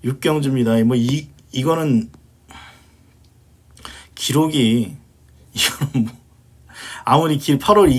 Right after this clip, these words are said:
일 기록이 뻥튀기라고 합니다만 이거는 뭐, 기록이, 전 팔월 이 일 기록이 약간 뻥튀기라고 생각을 했는데 어쨌거나 이렇게 한번 기록을 땡긴 말들은 <laughs> 그 다음에 또 잘 뛰더라고요.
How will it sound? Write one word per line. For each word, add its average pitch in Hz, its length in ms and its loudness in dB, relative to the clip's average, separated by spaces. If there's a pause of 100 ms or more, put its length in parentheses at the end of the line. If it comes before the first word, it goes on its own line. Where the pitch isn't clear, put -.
일 156 160 2
기록이 143 360 0
뻥튀기라고 180 560 0
합니다만 139 720 -2 (360)
이거는 156 460 2
뭐, 120 440 -2 (1600)
기록이, 139 720 0 (2750)
전 143 380 0 (260)
팔월 208 300 6
이 170 120 0
일 165 140 -2
기록이 151 340 2
약간 139 320 -4
뻥튀기라고 208 560 2
생각을 156 360 0
했는데 156 400 0
어쨌거나 160 720 -2 (260)
이렇게 165 260 0
한번 165 400 0
기록을 156 380 0
땡긴 214 320 2
말들은 175 360 0
<laughs> - 40 -10
그 - 140 -6
다음에 147 400 4
또 117 120 -4
잘 113 240 -2
뛰더라고요. 143 600 0